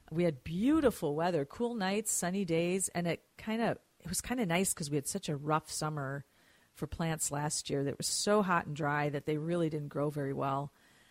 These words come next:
And then we had this nice streak of long fall, and the plants <laughs> grew great.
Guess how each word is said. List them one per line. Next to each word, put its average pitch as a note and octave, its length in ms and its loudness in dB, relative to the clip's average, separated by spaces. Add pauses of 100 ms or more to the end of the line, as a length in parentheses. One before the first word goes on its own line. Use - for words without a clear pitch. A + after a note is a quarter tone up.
(240)
And E3+ 160 2
then F#3 140 4
we A#3 100 0
had A3+ 200 0
this E3+ 220 2
nice E3 240 -2
streak - 400 -4
of C#3 240 -2
long D3+ 460 -2
fall, D#3 580 2
and C#3+ 240 -4 (320)
the - 80 -18
plants F3+ 400 -2
<laughs> - 0 -
grew - 220 2
great. - 680 2